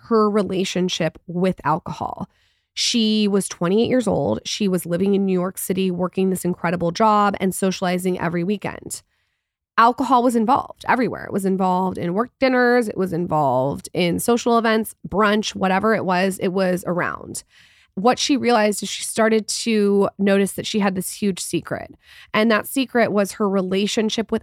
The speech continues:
alcohol was becoming toxic. And throughout the book, she realizes that she needs to save herself. Incredible book.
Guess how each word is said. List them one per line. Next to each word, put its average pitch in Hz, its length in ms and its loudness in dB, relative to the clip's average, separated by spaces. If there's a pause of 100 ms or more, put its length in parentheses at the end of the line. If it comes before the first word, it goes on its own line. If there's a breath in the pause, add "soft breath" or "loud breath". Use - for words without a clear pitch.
alcohol 175 520 0
was 175 200 -2
becoming 175 600 -2 (120)
toxic. - 720 -10 (180)
And 208 100 0
throughout 202 280 0
the 214 80 -4
book, 254 180 -2
she - 160 -4
realizes 196 720 0
that 202 160 -2
she 196 640 -2 (320)
needs 180 240 -2
to 180 80 -6
save 147 220 -2
herself. - 500 -10 (720)
Incredible 254 540 4
book. 202 400 -2